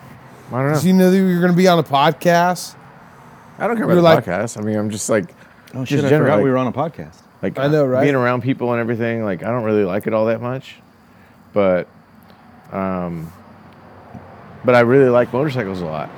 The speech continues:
Speaker 1: Like, a lot, man.
Speaker 3: I tried to get him to commit to coming out to Fandango next weekend.
Speaker 1: But I, I mean,
Speaker 3: It's
Speaker 1: like
Speaker 3: fun. We'll listen to Dan
Speaker 1: Yeah.
Speaker 3: play, watch the
Speaker 1: Yeah, I
Speaker 3: races.
Speaker 1: mean, but there was one thing, though, that I used to like to go to,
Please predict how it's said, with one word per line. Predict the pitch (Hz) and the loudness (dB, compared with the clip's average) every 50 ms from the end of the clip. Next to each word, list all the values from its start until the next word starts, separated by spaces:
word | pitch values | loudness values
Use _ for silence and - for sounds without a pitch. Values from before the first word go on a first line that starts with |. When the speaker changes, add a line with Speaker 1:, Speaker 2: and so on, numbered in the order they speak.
| - | -12
Speaker 1:
Like, | - 101 90 | -10 -8 -8
a | 87 | -6
lot, | 80 85 92 95 76 - - - - | -4 -4 -4 -4 -6 -8 -12 -14 -10
man. | 98 90 | -4 -4
Speaker 3:
I | 87 | 0
tried | 90 190 226 277 | 2 2 0 0
to | 285 | 0
get | 185 165 151 | 0 2 2
him | 143 135 131 | 2 2 2
to | 127 117 110 101 - - - - - - - - - - - | 2 0 0 -2 -6 -12 -18 -20 -20 -20 -20 -20 -20 -14 -6
commit | - 135 139 139 - | -2 0 0 0 -2
to | - | -2
coming | - 131 135 135 131 | -2 -2 0 0 0
out | 127 127 - | 0 -2 -2
to | 113 | -4
Fandango | - - 117 113 113 120 135 175 180 131 | -4 -4 -4 -2 0 -2 -2 -2 -4 -4
next | 101 92 85 - - | -6 -6 -8 -8 -10
weekend. | 87 80 - 82 82 80 - - - - - - - - - - - - - - - - - - | -10 -10 -10 -12 -14 -14 -16 -18 -20 -20 -20 -20 -20 -20 -20 -20 -20 -20 -20 -20 -20 -10 -4 0
Speaker 1:
But | 117 113 | 2 2
I, | 117 117 107 - | 2 2 0 -4
I | - 120 | -6 -4
mean, | 131 131 123 | -2 0 0
Speaker 3:
It's | 156 214 | -2 0
Speaker 1:
like | - | 2
Speaker 3:
fun. | 175 208 233 175 143 139 - - | 2 2 2 2 0 -2 -6 -8
We'll | - 131 120 120 123 - | -4 -2 -2 -2 -2 -4
listen | 135 131 123 - - | -2 -2 -2 -2 -2
to | 117 | 0
Dan | 110 117 113 104 | 0 2 0 0
Speaker 1:
Yeah. | 92 | 0
Speaker 3:
play, | 85 120 139 160 185 208 214 214 220 196 - - - - - - - - - - | 0 2 2 4 4 2 2 0 -2 -6 -10 -18 -20 -20 -20 -20 -20 -20 -16 -4
watch | - - | 0 2
the | |
Speaker 1:
Yeah, | 151 156 160 160 | 4 4 4 4
I | 160 | 4
Speaker 3:
races. | - 175 160 131 135 131 127 123 | 2 2 2 0 0 0 0 0
Speaker 1:
mean, | 117 110 113 123 - - - - - - - - - - | -2 -6 -8 -12 -18 -20 -20 -20 -20 -20 -20 -20 -14 -4
but | - 131 113 - | -2 -2 2 2
there | 151 151 | 2 2
was | 156 143 117 | 2 0 0
one | 120 139 151 165 147 | 0 -2 -2 -2 -2
thing, | 151 160 160 170 | -2 -2 0 0
though, | 165 160 156 147 | 2 2 4 4
that | 139 123 | 4 4
I | 117 | 2
used | 110 117 131 131 - | 2 0 -2 -4 -4
to | - | -4
like | 120 123 113 | -4 -4 -2
to | 117 120 | -2 0
go | 117 117 120 | 0 0 0
to, | - 156 151 151 160 165 170 | -2 -2 -2 -2 -2 -4 -6